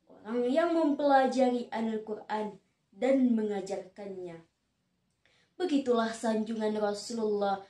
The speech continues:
terhadap orang yang mempelajari Al-Quran. Namun kenyataannya, tidak heran kita melihat sekarang di rumah-rumah orang Islam, Al-Quran lusuh bukan karena disentuh,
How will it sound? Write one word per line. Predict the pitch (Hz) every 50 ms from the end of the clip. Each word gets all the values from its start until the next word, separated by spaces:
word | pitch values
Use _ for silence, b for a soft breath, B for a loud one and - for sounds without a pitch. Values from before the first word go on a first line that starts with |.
| B _
terhadap | _ - - - - 190 196 196 196 - - - 254
orang | 254 254 247 247 240 233
yang | 233 262 294 302 302 277 269
mempelajari | 262 254 240 226 - 247 240 226 220 214 214 214 220 220 214 214 214 208 - - 214
Al-Quran. | 202 196 190 190 190 - 202 196 - - - 185 180 180 175 - _ _ _ _ _ b b b b b b b b b _
Namun | 403 392 370 349 339 320 294 277 254 247
kenyataannya, | 254 269 269 254 247 240 226 233 - 226 214 214 - - - - 233 240 233 226 214 196 180 180 B B B B B _
tidak | 175 175 - 180 - - 240 -
heran | 247 294 320 320 311 302 302 311
kita | - - 381 381 392 392 370 349
melihat | 330 320 302 294 277 262 269 269 269 -
sekarang | - - 247 240 247 - 226 214 214 208 196 190 B B B B B
di | _ 185 180 175 175
rumah-rumah | 202 254 269 277 285 285 254 254 339 349 403 403 403 392 370 330 285 - -
orang | - 285 285 277 269 269 269 269
Islam, | - 277 269 - 269 269 262 247 240 214 208 B B B B B
Al-Quran | - - 302 294 294 285 285 - 330 - - - 277 294 294 302
lusuh | 311 320 349 349 - - - - - - - _
bukan | 403 381 - - 392 381 - - _
karena | - 403 415 427 508 480 359 359 339 311 269
disentuh, | 254 269 247 - - 311 302 269 269 262 - - 240